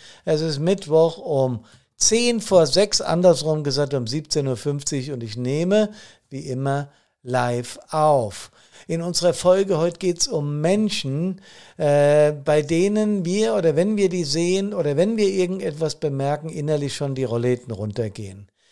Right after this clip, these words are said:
bevor überhaupt etwas von diesen Menschen gekommen ist. Das nennt man auch,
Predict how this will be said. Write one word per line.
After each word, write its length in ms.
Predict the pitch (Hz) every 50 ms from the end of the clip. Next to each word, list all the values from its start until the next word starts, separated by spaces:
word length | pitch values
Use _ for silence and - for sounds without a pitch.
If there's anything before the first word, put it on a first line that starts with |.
| _ _ _ _
bevor 480 | - 131 - 196 233 254 185 117 104 - 294
überhaupt 480 | - 131 123 123 110 123 143 - - -
etwas 500 | 139 120 - 135 135 135 131 - - - _ _ _ _
von 200 | - 147 127 110
diesen 320 | 127 127 117 110 123 123
Menschen 340 | 117 113 110 110 - - 143
gekommen 500 | 127 123 123 - - 131 120 113 110 110
ist. 200 | 104 101 - -
Das 140 | 143 117 123
nennt 280 | 139 160 196 190 196
man 200 | - 214 220 214
auch, 480 | - - 156 147 151 190 254 262 -